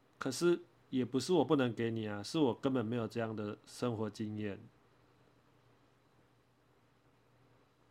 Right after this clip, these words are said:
如果我知道的话，我也是会这样带你去啊。我是很省钱的人，没有错。认识你之前，我真的是很省钱，我连花一千块都要想很久，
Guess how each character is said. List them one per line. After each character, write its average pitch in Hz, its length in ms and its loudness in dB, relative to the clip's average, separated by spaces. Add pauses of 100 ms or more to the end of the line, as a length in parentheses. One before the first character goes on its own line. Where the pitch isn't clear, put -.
(180)
如 165 140 0
果 180 120 4
我 131 120 8
知 139 160 0
道 143 200 10
的 120 60 6
话， 135 220 8
我 131 180 6
也 131 140 4
是 123 120 -6
会 120 160 2
这 110 120 -4
样 110 120 -4
带 107 200 -4
你 95 80 -8
去 101 260 -8
啊。 92 100 -12 (1500)
我 120 140 -2
是 165 240 0
很 120 220 -2
省 107 240 -2
钱 - 240 -8
的 104 100 -6
人， 101 160 -6
没 101 140 -6
有 98 100 -8
错。 95 440 -10 (840)
认 151 220 4
识 147 160 0
你 117 80 -2
之 113 140 -6
前， 107 180 -6
我 104 60 -6
真 117 120 -6
的 113 120 -2
是 120 100 -4
很 107 120 -4
省 101 220 -8
钱， 101 180 -12
我 95 100 -10
连 95 120 -10
花 110 220 -2
一 110 60 -2
千 104 260 -8
块 110 180 -4
都 101 80 -6
要 98 120 -6
想 98 180 -16
很 98 180 -20
久， - 220 -20